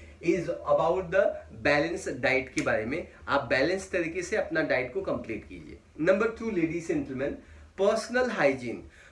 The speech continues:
Personal hygiene को मेंटेन करना मतलब खुद regular तरीके से,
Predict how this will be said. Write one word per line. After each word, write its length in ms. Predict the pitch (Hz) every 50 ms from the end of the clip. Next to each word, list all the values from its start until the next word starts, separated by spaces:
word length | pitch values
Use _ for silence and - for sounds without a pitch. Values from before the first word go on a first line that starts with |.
| - - -
Personal 460 | 190 202 220 220 - 240 254 254 247
hygiene 480 | 190 185 175 175 170 165 214 226 220
को 100 | 220 226
मेंटेन 600 | 214 190 165 165 156 160 165 165 190 190 196 202
करना 340 | - - - - 131 - -
मतलब 520 | - 143 - - 175 180 180 - - - -
खुद 380 | - - 202 214 - 226 - - - _ _ - - _ _ _ -
regular 420 | 131 147 165 165 165 190 202 202
तरीके 500 | 202 - 196 180 170 170 170 180 175 175
से, 440 | 170 - 190 185 185 190 180 - -